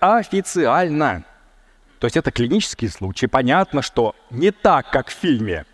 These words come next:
Естественно, там какие-то странные иглы он ещё завязал, да, это чтобы, это чтобы медленнее текло. Нет, это не подходит вообще ни разу. Но идея, да,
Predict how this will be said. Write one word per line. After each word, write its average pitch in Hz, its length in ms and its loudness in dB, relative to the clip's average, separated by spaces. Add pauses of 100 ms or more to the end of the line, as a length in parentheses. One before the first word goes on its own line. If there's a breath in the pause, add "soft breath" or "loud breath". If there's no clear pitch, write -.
(640)
Естественно, 135 720 2
там 123 100 0
какие-то 127 220 -2
странные 135 720 0
иглы 185 220 2
он 131 120 2
ещё 117 220 -2
завязал, 120 500 2
да, 117 160 2
это 123 140 0
чтобы, - 440 -4
это 131 160 0
чтобы 123 220 -2
медленнее 90 540 -2
текло. 233 400 -2 (240 loud breath)
Нет, 170 260 2
это 156 140 0
не 160 100 2
подходит 147 540 0
вообще 117 360 0
ни 98 120 -2
разу. 113 320 0 (380 loud breath)
Но 175 260 0 (160)
идея, 147 920 0 (100)
да, 120 320 0